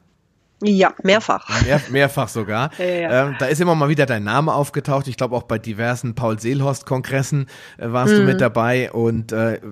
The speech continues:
Speaker 2: irgendwie bin ich so richtig aufmerksam geworden, bin ich eigentlich erst durch Unkas Gemiker. Der hat irgendwann mal gepostet, dass er dich interviewt hat. Und dann fiel mir sofort das Wort Gehirndoping auf. Und da war ich natürlich schon ein bisschen angefixt, hab gesagt, „Hm,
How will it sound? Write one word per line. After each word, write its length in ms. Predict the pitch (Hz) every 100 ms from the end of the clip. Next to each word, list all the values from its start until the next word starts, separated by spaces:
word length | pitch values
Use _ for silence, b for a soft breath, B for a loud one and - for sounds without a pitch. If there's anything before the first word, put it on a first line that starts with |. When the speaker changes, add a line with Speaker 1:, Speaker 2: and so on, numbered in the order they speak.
| - -
Speaker 2:
irgendwie 300 | - 160 156
bin 160 | 139 139
ich 80 | 127
so 80 | 131
richtig 400 | 160 175 160 139
aufmerksam 440 | 143 165 151 156
geworden, 240 | 139 139
bin 120 | 131 139
ich 140 | 135
eigentlich 240 | 104 131
erst 240 | 107 120 -
durch 180 | 123 117
Unkas 320 | 123 120 -
Gemiker. 400 | 131 170 170 160
Der 140 | 131
hat 100 | 117
irgendwann 460 | 92 131 139 127 123
mal 320 | 117 117 117
gepostet, 640 | 113 110 120 160 156 143
dass 120 | 123 113
er 60 |
dich 160 | 107 110
interviewt 480 | 113 127 127 139 143
hat. 140 | 143
Und 100 | 117
dann 160 | 113 113 B B B -
fiel 160 | 139
mir 140 | 143 123
sofort 340 | 123 123 117
das 160 | 127 -
Wort 300 | 113 113 -
Gehirndoping 1040 | 123 107 143 156 151 - 117 113 120 101
auf. 300 | 69 101 131
Und 100 | 127
da 100 | 110
war 100 | 117
ich 80 | 135
natürlich 360 | 143 131 135 127
schon 160 | 143
ein 40 | 131
bisschen 180 | 127 110
angefixt, 540 | 104 147 147 160 -
hab 100 | 127
gesagt, 200 | 117 127
„Hm, 180 | 180